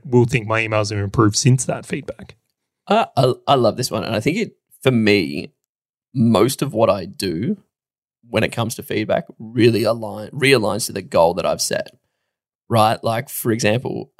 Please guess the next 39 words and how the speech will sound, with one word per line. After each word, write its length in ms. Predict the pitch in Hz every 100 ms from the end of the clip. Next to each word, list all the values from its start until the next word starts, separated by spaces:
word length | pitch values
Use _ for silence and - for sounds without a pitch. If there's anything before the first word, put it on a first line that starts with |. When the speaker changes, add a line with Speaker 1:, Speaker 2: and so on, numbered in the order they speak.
| -
Speaker 2:
us 220 | 117 -
doing 320 | 127 113 110
our 240 | 107 123 131 - 123
<laughs> 200 | 120 123
crazy 720 | - 123 123 113 113 104 104 -
health 420 | - - 113 - _ -
challenges 580 | 113 117 107 120 180 - _ -
to 100 | 120
compete 300 | 104 - 117
against 220 | 123 131
each 120 | -
other. 160 | - - _ - _ -
Every 160 | 160 156
single 220 | 156 139
time 180 | 127 123
that 80 |
Speaker 1:
Wait, 180 | 113 117
wait, 80 | 107
wait. 180 | 107 101
S-, 160 | 101 -
side 240 | - 120 110
note, 220 | 104 - _ _ -
guys, 240 | 123 107
we're 80 | 107
leveling 320 | 113 117 110
this 160 | 101 95
up 140 | 98
next 260 | 98 95 -
year. 240 | 92 92 _ - 123
The 180 | 113 95
health 260 | 101 120
challenges 440 | - 123 113 107 107
and 120 | 104
planning 300 | 98 107 101
for 120 | 98
health 220 | 101 101 -
challenges 380 | 107 95 98
next 260 | 98 92 -
year. 240 | 104 87